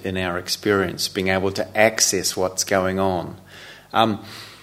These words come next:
I think it's really important not to set up some idea of what it's gonna be like when we do so.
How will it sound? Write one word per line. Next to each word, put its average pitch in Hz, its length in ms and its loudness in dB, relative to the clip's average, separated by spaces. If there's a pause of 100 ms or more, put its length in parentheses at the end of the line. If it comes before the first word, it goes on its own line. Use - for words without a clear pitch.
(1080)
I 127 80 0
think 175 240 4
it's - 200 2
really 143 300 6
important 139 1080 -2
not 160 400 -2
to 180 80 -4
set 165 260 0
up 151 180 -4
some 139 240 2
idea 127 560 0
of 95 240 -4
what 113 460 0 (640)
it's - 180 -2
gonna 110 300 0 (240)
be 117 160 4
like 87 340 -2
when 98 160 -2
we 95 100 -2
do 95 180 -2
so. - 240 -4